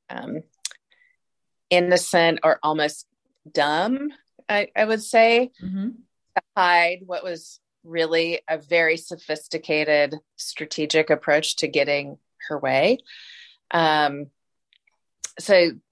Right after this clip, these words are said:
Speaker 1: that was one inspiration for sure. Um, other than that, I'd say that there are more incidents in the plot that I could say, "Oh, this,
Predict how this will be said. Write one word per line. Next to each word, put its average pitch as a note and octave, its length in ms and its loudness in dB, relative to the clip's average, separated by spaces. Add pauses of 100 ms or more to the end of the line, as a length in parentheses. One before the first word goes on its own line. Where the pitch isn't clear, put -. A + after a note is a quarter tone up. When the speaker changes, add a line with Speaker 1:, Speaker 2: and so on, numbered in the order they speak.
(120)
Speaker 1:
that D#3+ 240 0
was E3+ 200 -8
one D#3 200 -8
inspiration C#3 1200 -4
for - 160 -8
sure. C3 640 0 (760)
Um, C#3+ 420 0 (300)
other G#3+ 300 4
than E3 280 -2
that, D3 520 -2
I'd D3 160 -8
say D3 160 -10
that C#3 240 -10
there C3+ 460 2
are D3+ 180 0
more C3+ 340 0 (320)
incidents D3+ 760 0
in C3+ 120 -4
the B2+ 80 -6
plot A2+ 500 -2 (280)
that D3+ 140 4
I B2+ 80 0
could - 200 -10
say, D3+ 260 -2
"Oh, - 280 0
this, - 300 0